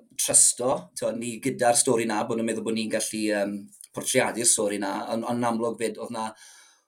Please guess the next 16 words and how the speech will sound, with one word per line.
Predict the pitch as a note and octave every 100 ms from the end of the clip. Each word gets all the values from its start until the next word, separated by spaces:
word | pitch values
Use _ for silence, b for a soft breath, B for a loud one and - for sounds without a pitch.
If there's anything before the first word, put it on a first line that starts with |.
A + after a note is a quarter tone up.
| _
oedd | A#2 B2
'na | A#2+
ddyletswydd | B2+ A#2 - - A#2+
arno | A2+ A#2+
ni | A#2 A2
i |
wneud | G#2+ G#2 G#2+
yn | -
siŵr | A#2+ A2 G#2+
bod | A2
ni'n, | G#2+ G#2 G2+
yym, | G2+ F#2+ F#2 - _ _ B2+
portreadu | A2 - A#2+ G#2 G#2+
fe | G#2+
mewn | G2+ G#2 G2+
ffordd | - G2+ G2 -